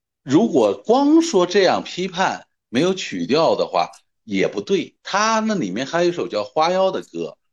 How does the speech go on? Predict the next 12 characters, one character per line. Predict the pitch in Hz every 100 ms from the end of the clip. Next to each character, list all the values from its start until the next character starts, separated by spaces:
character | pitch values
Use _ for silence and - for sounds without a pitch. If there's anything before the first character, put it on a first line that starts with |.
| _ - _
其 | - 175
实 | 170 175
算 | 170 196 156
是 | 139
一 | 127 131
首 | 113 85 76 69 _ _ _
温 | 175 262 262
情 | - 87 82
歌， | 82 76 - _ _ _
也 | 113
不 | 117 190
是 | 202 160